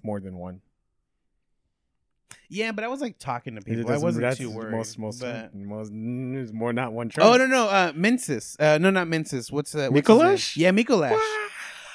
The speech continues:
Speaker 2: I got, I got so unlucky with that guy. So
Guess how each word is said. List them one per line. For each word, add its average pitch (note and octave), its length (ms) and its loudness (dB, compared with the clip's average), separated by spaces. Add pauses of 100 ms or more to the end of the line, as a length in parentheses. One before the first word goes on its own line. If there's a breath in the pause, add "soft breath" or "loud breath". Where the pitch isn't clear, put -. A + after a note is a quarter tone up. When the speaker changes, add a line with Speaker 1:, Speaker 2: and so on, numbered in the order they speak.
(100)
Speaker 2:
I F#3+ 160 2
got, G3 380 -4 (200)
I G#3+ 120 2
got G#3 300 0
so D#3+ 340 -2
unlucky F3+ 380 -6
with B2+ 160 -6
that A2+ 200 -10
guy. A2+ 200 -8
So F3+ 340 0